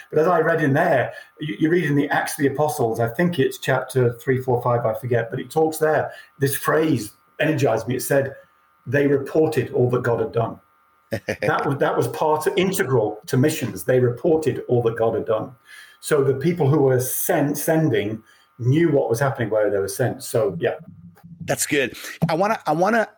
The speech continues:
Speaker 2: um, as we get to the final stretch here, Andy, I wanna, I wanna get super practical. I'm, I'm the type of person who loves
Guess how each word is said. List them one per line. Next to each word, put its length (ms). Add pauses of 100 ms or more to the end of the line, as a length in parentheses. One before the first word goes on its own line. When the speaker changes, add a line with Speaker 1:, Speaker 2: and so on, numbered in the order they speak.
(380)
Speaker 2:
um, 160
as 120
we 80
get 140
to 60
the 80
final 260
stretch 360
here, 140
Andy, 220
I 80
wanna, 400 (400)
I 40
wanna 200
get 300
super 360
practical. 640
I'm, 160
I'm 100
the 40
type 160
of 80
person 300
who 80
loves 640